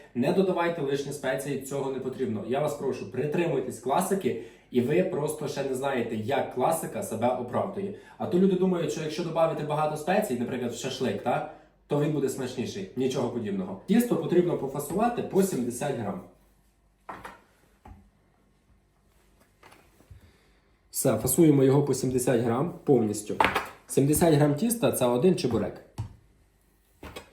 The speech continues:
Я ж казав вам, що буде дуже тон-, тонке та хрустке тісто. Для цього нам потрібно файно його гарно розфасувати. Чебуреки наші не будуть великі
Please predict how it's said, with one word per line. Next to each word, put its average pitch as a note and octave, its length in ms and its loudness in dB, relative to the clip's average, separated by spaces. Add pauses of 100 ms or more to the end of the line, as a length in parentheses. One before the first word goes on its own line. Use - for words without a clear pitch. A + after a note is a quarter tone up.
(600)
Я C#3 180 4
ж - 140 -2
казав C3+ 300 4
вам, G#2 140 0
що - 180 -4
буде D3+ 320 6
дуже C3+ 380 2
тон-, A2+ 260 0
тонке F3 680 0 (120)
та F3 140 2
хрустке C3 720 0
тісто. - 400 -2 (840)
Для A2 180 4
цього E3 480 4
нам D3 160 2
потрібно C#3 400 0
файно C3 360 2
його A#2+ 240 0
гарно A#2 340 0
розфасувати. G#2+ 720 -4 (2000)
Чебуреки D3+ 520 4
наші B2 260 0
не D3 120 4
будуть A#2+ 340 4
великі B2 480 4